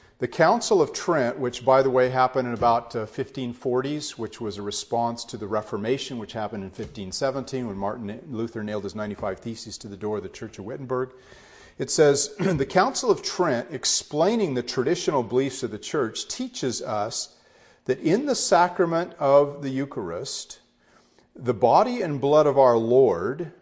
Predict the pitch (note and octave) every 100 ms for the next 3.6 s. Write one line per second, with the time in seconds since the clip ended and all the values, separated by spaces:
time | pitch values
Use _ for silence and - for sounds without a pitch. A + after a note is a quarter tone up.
0 | _ _ _ _ G#2 F2+ G#2 C3 G3+ F3+
1 | C#3 C3+ C#3 C#3 C3 A2+ G#2 G#2+ - A#2
2 | G#2+ C3+ G#3+ C#4 B3 A#3+ A3+ G3 F3+ C#3
3 | D#3+ E3+ F#2+ F2 F#2